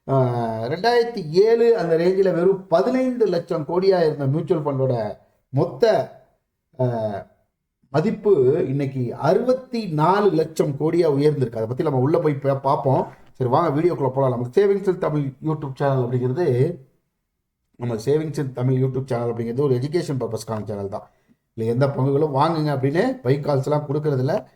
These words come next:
நானும் செபி ரிஜிஸ்டர்ட் ட்ரஸ்ட் ப்ரொவைடர்ல நீங்க இன்வெஸ்ட் பண்றதா ட்ரேட் பண்ணலாம். உங்க ஃபினான்ஷியல் அட்வைசரை கன்சல்ட் பண்ணுங்க. நம்ம Telegram சேனல்ல ஜாயின் பண்ணாம இருக்கக்கூடிய நண்பர்கள் அப்படி ஜாயின் பண்ணுங்க. WhatsApp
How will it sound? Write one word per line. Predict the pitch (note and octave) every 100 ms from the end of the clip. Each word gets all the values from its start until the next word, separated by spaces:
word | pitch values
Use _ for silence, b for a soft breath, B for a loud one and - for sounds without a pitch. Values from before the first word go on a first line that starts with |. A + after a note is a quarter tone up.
| b b b
நானும் | - D3+ D3+
செபி | C#3+
ரிஜிஸ்டர்ட் | D3+ D3 C#3+ C3+ C3
ட்ரஸ்ட் | C#3+ C3 D3
ப்ரொவைடர்ல | C#3 B2 B2+ F3 D3+
நீங்க | B2 C#3+
இன்வெஸ்ட் | D#3 C#3
பண்றதா | B2 B2+
ட்ரேட் | C3 C3
பண்ணலாம். | B2+ B2 D3+
உங்க | C#3+ B2+
ஃபினான்ஷியல் | D3 D3+ D3 A#2
அட்வைசரை | C3 C3 A#2+
கன்சல்ட் | A#2+ B2 D3
பண்ணுங்க. | C3+ A#2 B2 D#3+
நம்ம | C#3+
Telegram | B2+ D3 F3+ G3 E3+
சேனல்ல | D3 C#3+ D3 C#3+ D#3
ஜாயின் | C3+ C#3+ D#3
பண்ணாம | D3+ C#3+ C3+
இருக்கக்கூடிய | B2+ B2+ A#2+
நண்பர்கள் | A#2 A#2+ C3
அப்படி | B2+ B2
ஜாயின் | A#2+ B2+ C#3
பண்ணுங்க. | B2+ A#2 C#3+ G3+ B B B B B
WhatsApp | C#3+ F#3 C4+ - C4 - -